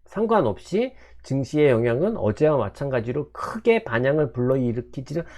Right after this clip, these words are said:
않을 것 같다라는 게 일단 제가 생각할 수 있는 생각입니다. 하지만 연휴 이후에도 뭔가 시장의 하나의 변수로서 작동할 수 있는 이벤트가 오늘은 있으니까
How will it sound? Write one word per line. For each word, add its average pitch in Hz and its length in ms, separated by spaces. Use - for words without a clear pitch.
않을 160 320
것 135 120
같다라는 139 480
게 143 100
일단 180 500
제가 139 300
생각할 180 420
수 156 160
있는 131 180
생각입니다. 139 680
하지만 190 600
연휴 196 440
이후에도 175 680
뭔가 127 400
시장의 202 420
하나의 185 380
변수로서 151 560
작동할 151 500
수 139 140
있는 127 240
이벤트가 131 460
오늘은 123 420
있으니까 143 640